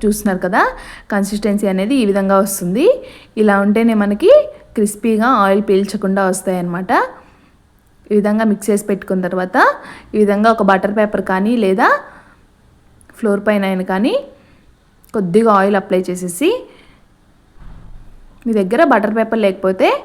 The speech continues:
చపాతీ పీట మీద అయినా చేసుకోవచ్చు అనమాట. నెక్స్ట్ మనం ప్రిపేర్ చేసుకున్న పిం-, పిండి ముద్దలో నుంచి హాఫ్గా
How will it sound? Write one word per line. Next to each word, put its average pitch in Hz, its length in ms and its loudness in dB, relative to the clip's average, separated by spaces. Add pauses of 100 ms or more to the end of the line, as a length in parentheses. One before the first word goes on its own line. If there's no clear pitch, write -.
(760)
చపాతీ 202 420 0
పీట 190 220 0
మీద 180 160 0
అయినా 190 220 -2
చేసుకోవచ్చు 185 540 -6
అనమాట. 170 320 -4 (920)
నెక్స్ట్ 202 240 -4 (120)
మనం 220 180 2
ప్రిపేర్ 214 340 0
చేసుకున్న 214 340 0 (100)
పిం-, 196 200 0 (140)
పిండి 196 260 0
ముద్దలో 190 280 0 (100)
నుంచి 185 260 -2 (640)
హాఫ్గా 208 340 0